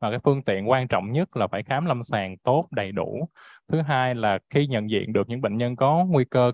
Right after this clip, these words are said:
cao đó, mình phải cần thiết phải phối hợp với các chuyên khoa để tối ưu bệnh nhân trước mổ vật lý trị liệu. Ờ, cân nhắc các biện pháp như vệ sinh răng miệng và ngưng thuốc lá. Tương-, sau đó là trong quá trình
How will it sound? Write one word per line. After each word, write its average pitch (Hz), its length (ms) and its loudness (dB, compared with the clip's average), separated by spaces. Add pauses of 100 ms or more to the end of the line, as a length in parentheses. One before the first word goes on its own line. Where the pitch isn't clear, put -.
cao 127 280 0
đó, 120 320 2
mình 120 160 -4
phải 95 140 -6
cần 104 160 2 (140)
thiết 135 100 0 (140)
phải 104 240 -4 (100)
phối 156 160 2
hợp 117 280 -2
với 123 120 -6
các 160 220 -6
chuyên 120 180 -2
khoa 120 320 -4
để 113 220 -6
tối 139 160 6
ưu 127 240 6
bệnh 107 380 -6
nhân 120 280 -4
trước 165 240 2
mổ 107 260 2
vật 120 140 -2
lý 139 180 -2
trị 101 140 -2
liệu. 95 360 -4 (380)
Ờ, 117 200 0
cân 131 200 -2
nhắc 160 180 -2
các 180 100 2
biện 104 200 -2
pháp 147 200 -2
như 151 200 2
vệ 101 160 0
sinh 123 220 -6
răng 120 240 -4
miệng 104 300 -6
và 101 100 -4
ngưng 120 240 -6
thuốc 156 220 -2
lá. 135 320 -2 (380)
Tương-, 127 360 -2
sau 127 240 4
đó 131 220 4
là 170 140 2
trong 127 200 4
quá 156 120 4
trình 104 260 0